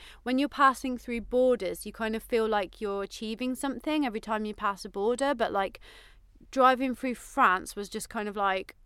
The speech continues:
"Oh my God, is it ever gonna end?" Also, it was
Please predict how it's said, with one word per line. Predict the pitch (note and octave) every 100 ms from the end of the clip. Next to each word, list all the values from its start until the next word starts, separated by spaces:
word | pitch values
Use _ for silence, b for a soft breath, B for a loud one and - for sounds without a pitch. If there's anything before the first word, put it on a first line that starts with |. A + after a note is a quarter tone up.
| -
"Oh | F#3 F#3
my | F3+
God, | F#3 G3+ E3+
is | -
it | -
ever | F#3 F#3
gonna | F#3 F3+
end?" | A3 E3+ F3 F#3 - B B -
Also, | F4+ E4+ C#4 A#3+ A3+ -
it | A#3+ A3+
was | A#3+ A3+ A3+